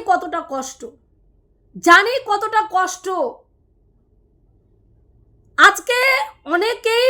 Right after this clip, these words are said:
বক্তব্য দিচ্ছে যে অনলাইনে যেই প্রোডাক্টগুলো বেশি, মানে, কম দামে পাওয়া যায়, সেই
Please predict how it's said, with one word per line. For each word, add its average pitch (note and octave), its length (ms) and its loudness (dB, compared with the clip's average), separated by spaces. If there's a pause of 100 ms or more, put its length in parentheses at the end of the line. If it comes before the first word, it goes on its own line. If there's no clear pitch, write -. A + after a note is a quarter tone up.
(120)
বক্তব্য G4+ 400 0 (180)
দিচ্ছে G4 300 0 (160)
যে F#4+ 120 2 (360)
অনলাইনে G#4 580 2 (1040)
যেই B4 240 6 (160)
প্রোডাক্টগুলো G4 720 4 (360)
বেশি, G4+ 380 0 (1040)
মানে, C#4+ 240 -2 (260)
কম A#4 180 8 (100)
দামে A4 240 0 (100)
পাওয়া E4 300 -2
যায়, A4 200 0 (140)
সেই G#4+ 260 -2